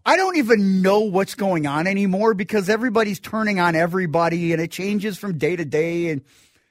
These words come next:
I mean, who do you know? Who do you not know? It, it's all about, I mean, it, it, it's just, it's, it is one ridiculous story after another, isn't it?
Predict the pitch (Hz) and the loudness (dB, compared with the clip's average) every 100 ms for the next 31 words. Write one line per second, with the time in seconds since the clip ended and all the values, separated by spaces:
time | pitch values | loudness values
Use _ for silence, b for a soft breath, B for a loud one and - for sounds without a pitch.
0 | b _ _ 185 180 175 160 156 147 - | b _ _ -2 0 0 0 -2 -6 -2
1 | 254 254 214 175 170 175 165 180 214 190 | 0 2 2 4 4 4 2 0 -2 0
2 | 160 156 165 165 160 160 156 160 160 143 | 0 0 0 0 0 2 2 2 0 -2
3 | 220 165 208 220 208 175 160 147 _ _ | -6 -2 0 2 2 2 2 -2 _ _
4 | _ _ _ _ _ - 190 185 180 170 | _ _ _ _ _ -2 0 2 2 0
5 | 147 170 151 175 - 196 170 180 - - | -2 -6 -4 -6 -4 -2 -2 -4 -6 -10
6 | - _ _ _ _ - 247 233 180 185 | -12 _ _ _ _ -2 0 0 0 0
7 | 247 247 226 196 151 120 - 185 185 190 | 2 2 2 2 2 -4 -2 0 0 0
8 | 160 - - 156 165 143 127 127 131 117 | 0 -2 -2 0 2 0 0 -4 -6 -4
9 | 123 127 113 117 131 151 - | -4 -4 -6 -8 -4 -2 -4